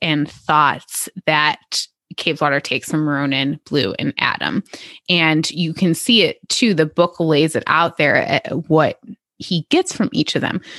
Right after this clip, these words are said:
The wonder and awe at Cave's water comes from Ronan, because that's Ronan's dream space. Uh, some of his anxiety and worry comes from Adam, and, uh, the, you know, the similarities that we've talked a lot about from him and Adam come from,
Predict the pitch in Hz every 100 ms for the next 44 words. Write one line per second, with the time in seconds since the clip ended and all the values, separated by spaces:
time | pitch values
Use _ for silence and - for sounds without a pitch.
0 | - - 175 185 170 160 156 156 170 180
1 | 180 170 143 76 151 160 - 165 160 147
2 | - 151 - - 139 151 185 185 208 214
3 | 175 170 - 190 190 196 220 180 98 156
4 | 175 170 135 123 - 135 156 170 185 -
5 | - 160 170 160 - - - 170 - -
6 | - - _ - 165 160 170 202 185 175
7 | 185 170 - - 185 175 151 151 156 160
8 | 156 143 131 156 151 160 160 147 143 -
9 | 143 143 151 - 180 180 - 190 247 208
10 | 85 156 151 147 - - - - 85 175
11 | 147 170 151 147 151 - 156 165 185 262
12 | 247 185 - 175 - 196 208 202 240 277
13 | 190 127 - 175 151 143 - 139 120 135
14 | - 147 156 - 160 147